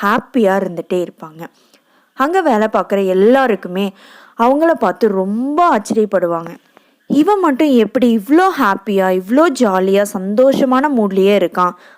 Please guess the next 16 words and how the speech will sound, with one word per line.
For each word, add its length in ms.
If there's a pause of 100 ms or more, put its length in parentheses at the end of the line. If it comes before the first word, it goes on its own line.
அப்படின்னு 300 (160)
தோணிட்டே 460
இருக்கும். 320 (340)
ஒரு 240
நாள் 260 (280)
அந்த 300
கம்பெனிக்கு 760
புதுசா 540 (800)
சிவான்னு 520
ஒருத்தன் 320
வந்து 260
வேலைக்கு 460
சேர்றாங்க. 540 (540)
அந்த 320
சிவா 520 (360)
பாலாவை 520